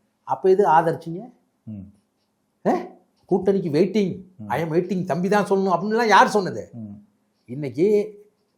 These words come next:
Speaker 1: உன் தலைமையை ஏற்க முடியாது, நீ என் தலைமையை ஏற்க வான்ன உடனே தான் இந்த பிரச்சனை.
Speaker 2: ம், ம்.
Speaker 1: இன்னைக்கு அவர் இருபத்தி நாலு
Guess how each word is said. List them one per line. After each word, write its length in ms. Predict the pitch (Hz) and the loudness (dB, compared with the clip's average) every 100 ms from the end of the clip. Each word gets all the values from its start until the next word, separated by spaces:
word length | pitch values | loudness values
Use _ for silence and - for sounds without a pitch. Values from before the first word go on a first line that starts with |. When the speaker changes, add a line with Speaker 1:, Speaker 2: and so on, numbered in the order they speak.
| - | -6
Speaker 1:
உன் 440 | 147 240 277 254 | 0 2 2 4
தலைமையை 440 | 254 254 277 269 | 6 6 8 10
ஏற்க 160 | 262 262 | 8 8
முடியாது, 320 | 247 254 254 | 6 6 4
நீ 120 | 247 | 2
என் 240 | 233 240 247 | 4 4 6
தலைமையை 420 | 269 262 269 254 | 4 6 8 8
ஏற்க 160 | 254 262 | 8 6
வான்ன 340 | 240 262 269 | 8 8 6
உடனே 240 | 269 269 | 4 6
தான் 120 | 269 294 | 6 6
இந்த 140 | 269 | 4
பிரச்சனை. 340 | 247 277 262 220 - _ | 2 -2 -4 -6 -14 _
Speaker 2:
ம், 80 | 123 | -12
ம். 460 | 113 104 107 92 92 _ _ | -12 -12 -16 -18 -20 _ _
Speaker 1:
இன்னைக்கு 460 | - 143 123 98 - _ | -14 -12 -12 -16 -20 _
அவர் 260 | 139 165 | -4 -2
இருபத்தி 340 | 147 165 196 196 | 2 6 6 4
நாலு 560 | 147 131 165 240 - | -2 -2 -4 -6 -12